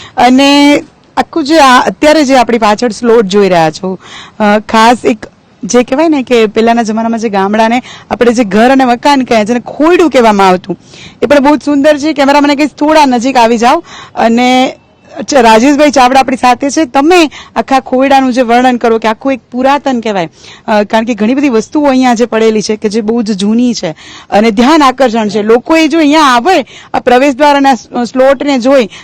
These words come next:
તો આ જગ્યાને કેટલીક વસ્તુઓ જે છે બહુ જ પ્રાચીન છે કે એમને આ જોવી જોઈએ કે પહેલા કેવું હતું, ગ્રામ્ય જીવન કેવું હતું. તો ર-, રાજેશભાઈ ચાવડા, અમને આ ખોયડા વિશે સમજાવો.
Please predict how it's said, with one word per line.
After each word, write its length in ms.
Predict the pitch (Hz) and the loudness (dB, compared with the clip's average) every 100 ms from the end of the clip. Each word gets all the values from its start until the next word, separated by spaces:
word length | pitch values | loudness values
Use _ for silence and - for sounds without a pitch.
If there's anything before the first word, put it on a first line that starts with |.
| _ 294 | _ -4
તો 60 | |
આ 220 | 285 262 | 0 2
જગ્યાને 960 | 294 226 220 220 320 339 330 330 330 294 | 2 0 -2 2 2 4 4 2 2 -2
કેટલીક 320 | 277 320 294 | -4 -2 2
વસ્તુઓ 380 | 294 294 370 370 | 0 0 -2 0
જે 100 | 349 | -2
છે 120 | 349 | -4
બહુ 240 | 277 285 | -2 0
જ 80 | 302 | 0
પ્રાચીન 480 | 277 254 254 311 302 | 0 0 0 0 -2
છે 140 | 302 349 - - - - | -4 -10 -16 -20 -10 -2
કે 60 | |
એમને 260 | 294 262 311 | 0 2 4
આ 80 | 302 | 2
જોવી 380 | 220 220 277 285 | 2 2 2 2
જોઈએ 340 | 294 302 302 | 0 -2 -4
કે 100 | 285 | -6
પહેલા 360 | - 196 240 269 | -4 -2 0 -2
કેવું 420 | - 294 277 196 | -2 -2 0 -2
હતું, 200 | 202 196 | -4 -2
ગ્રામ્ય 400 | 214 233 302 330 | 0 2 2 0
જીવન 260 | 269 254 | -2 -4
કેવું 260 | 233 226 202 | -2 -4 -4
હતું. 180 | 196 175 - - - 269 | -6 -12 -18 -20 -8 0
તો 160 | 294 | 2
ર-, 280 | 277 254 240 | 4 2 2
રાજેશભાઈ 500 | 220 214 269 254 277 | 2 2 0 0 0
ચાવડા, 300 | 262 262 285 | 2 2 2
અમને 340 | 254 262 285 | 2 2 2
આ 120 | - 262 | 0 -2
ખોયડા 400 | - 285 277 226 | -2 0 2 0
વિશે 220 | - 220 | -2 -8
સમજાવો. 540 | 190 185 180 170 - | -8 -8 -6 -8 -12